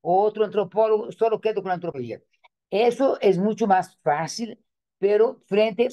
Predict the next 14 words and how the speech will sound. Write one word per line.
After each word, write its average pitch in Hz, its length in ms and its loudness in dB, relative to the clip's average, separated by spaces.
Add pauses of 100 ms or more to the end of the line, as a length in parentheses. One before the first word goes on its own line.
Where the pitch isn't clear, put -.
(120)
a - 100 2
la, 180 120 0
al 165 160 -2
desafío 170 720 0 (260)
y 165 100 0
la, 175 160 0
la 165 180 -2
petición 190 640 -4
que 170 140 0
hace 165 220 -4
las 151 80 -4
epistemologías 156 460 -4
de 165 40 2
vanguardia, 165 500 -4